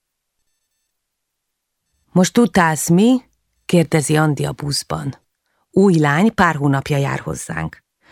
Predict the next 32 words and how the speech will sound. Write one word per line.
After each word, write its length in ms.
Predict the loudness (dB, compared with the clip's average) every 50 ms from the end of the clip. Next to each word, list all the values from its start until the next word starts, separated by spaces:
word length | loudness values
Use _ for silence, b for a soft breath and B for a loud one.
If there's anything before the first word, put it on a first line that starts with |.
| B B
Ha 80 | B -4
feleltetik, 720 | -2 0 2 2 2 2 0 0 0 0 2 0 -2 -2
és 180 | -2 -4 -2 -2
a 60 | -2
pad 280 | 0 0 0 0 2 0
mellett 380 | 0 0 0 -2 -4 -4 -2
áll 160 | 0 2 2
a 40 | 2
lila 280 | 2 2 2 2 2 2
bő 220 | 0 0 0 0
pólójában, 760 | 0 -2 0 2 2 4 4 2 2 0 0 0 0 0 0 -2 B B B B B _
Iván 500 | 0 0 2 2 2 2 2 2 2 2
ledobja 440 | 2 2 2 0 0 0 0 -2 0
a 40 | 0
radírt, 480 | 0 0 0 0 0 0 -2 -2 _
négy 220 | 0 0 0 0 0
kézlábra 460 | 0 -2 0 2 0 0 0 0 0
ereszkedik, 720 | 0 0 0 -2 -2 -2 -2 -2 -2 -2 -4 -6 -10 -20 -10 _
és 180 | -4 -4 -2 2
onnan 320 | 2 2 4 2 2 2
nézi 300 | 0 0 -2 -4 -4 -6
a 60 | -4
mellét. 580 | -4 -4 -4 -6 -8 -10 -12 -14 -16 -18 -20 _ _ _ _ _ _ _ _ _
Egész 280 | -4 -2 0 0 0 0
pontosan 560 | 0 0 0 2 2 0 0 2 0 0 0 0
a 80 | 2
melle 340 | 2 2 4 2 2 2 0
alsó 500 | 0 -2 -2 -2 -2 -4 -6 -8 -6 -6
részét. 600 | -6 -6 -8 -8 -10 -10 -10 -10 -10 -12 _ _ _ _ _ _ _ _ _ _ _ _ _ _ _ _ _ _ _
Egyszer 320 | -2 -2 0 0 -2 -2
szóltam 420 | 0 0 0 0 0 0 0 0 0
neki, 400 | 0 -2 -2 0 0 0 -2